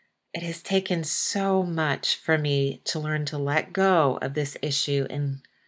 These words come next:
leave it in God's hands. I've wanted for many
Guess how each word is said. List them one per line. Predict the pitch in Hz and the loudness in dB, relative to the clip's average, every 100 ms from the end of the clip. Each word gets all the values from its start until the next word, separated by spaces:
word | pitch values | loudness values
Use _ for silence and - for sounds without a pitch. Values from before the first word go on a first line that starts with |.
| _ _ | _ _
leave | 151 170 185 | -4 4 4
it | 180 | 6
in | 160 | 2
God's | 143 123 117 | 2 2 0
hands. | - 120 117 120 - _ _ _ _ _ _ _ _ _ _ _ _ _ _ - | -4 -6 -6 -12 -14 _ _ _ _ _ _ _ _ _ _ _ _ _ _ 0
I've | 190 | 0
wanted | 180 208 262 285 247 | 8 10 10 6 0
for | - 185 | 0 2
many | 160 160 175 185 190 196 190 | 2 0 4 4 6 4 2